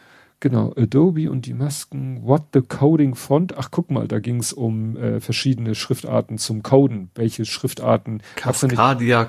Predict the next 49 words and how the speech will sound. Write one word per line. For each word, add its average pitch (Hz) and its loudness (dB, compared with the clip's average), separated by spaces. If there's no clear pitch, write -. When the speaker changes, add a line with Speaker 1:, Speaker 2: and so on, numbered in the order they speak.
Speaker 2:
Code 95 -4
ist, - -14
glaub 95 -12
ich, - -18
was - -10
ich - -10
jetzt - -10
habe, 82 -4
wo, 92 -8
wo 101 0
eben 107 4
dieses, 104 2
also 92 0
von 101 2
Microsoft, 104 0
wo 104 2
eben 107 2
zum 110 0
Beispiel 104 0
auch - -4
ein 107 -10
Ungleich 113 4
auch 113 2
als 107 -2
durchgeschrieben 110 -4
ist, - -2
ist 143 2
gleich 107 2
angezeigt 104 -4
wird 104 -2
und 104 0
nicht 107 0
aus, 104 -4
Speaker 1:
Ja. 107 -2
Speaker 2:
also 104 -2
weißt 120 4
du, 110 -2
wo 110 4
das 113 6
Ausrufezeichen 113 0
ist - -2
gleich 113 2
automatisch 104 0
dann 98 -8
Speaker 1:
Stimmt. - 2
Speaker 2:
was 92 -6
macht 98 -8
zum 107 -2
Beispiel. - -4